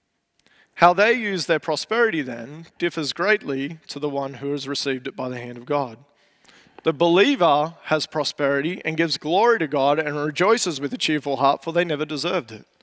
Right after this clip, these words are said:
And on the flip, the unbeliever gives glory to himself, and everything they have is not a joy, but a right demanded. "I worked for it, it's mine, it should bring me joy." The key difference in how a believer uses their prosperity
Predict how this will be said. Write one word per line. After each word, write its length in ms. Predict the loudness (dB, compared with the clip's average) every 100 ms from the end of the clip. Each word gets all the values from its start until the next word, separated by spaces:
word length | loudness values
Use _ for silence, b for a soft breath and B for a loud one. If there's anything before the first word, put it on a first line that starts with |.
| _ _ _ _ _ _ _ _ _ _ _ -4
And 120 | 2
on 120 | 2
the 60 | 0
flip, 320 | -2 0 2
the 140 | 4 4
unbeliever 480 | 4 2 2 0
gives 240 | 0 0 0
glory 320 | 0 2 2
to 140 | 0
himself, 420 | -2 0 2 2 2
and 80 |
everything 380 | 2 2 0 2
they 160 | 4 4
have 200 | 2 0
is 140 | -4
not 160 | -2 -2
a 60 |
joy, 320 | -2 0 0 0
but 120 | 0
a 40 |
right 300 | 4 2 2
demanded. 600 | -4 -6 -6 -8 -14 -20 _ _ _ _ _ _ _ _ 0
"I 120 | 0
worked 300 | 2 -2 -2
for 180 | -4 -2
it, 60 |
it's 160 | -4 -4
mine, 240 | 0 0
it 120 | 0
should 240 | -2 -2 -4
bring 220 | -8 -10
me 80 | -14
joy." 340 | -12 -12 -14 _ _ _ _ _ _ _ _ _ _ _ _ _ _ _ _ _ _ _ _ _ _ _ _ -6
The 100 | 0
key 240 | 2 2
difference 520 | 4 2 2 -2 -2
in 100 | -4
how 240 | 2 2 2
a 40 |
believer 360 | 0 0 0 0
uses 600 | -4 -2 -2 2 0 2
their 120 | 0
prosperity 800 | 0 -4 -4 -6 -8 -8 -10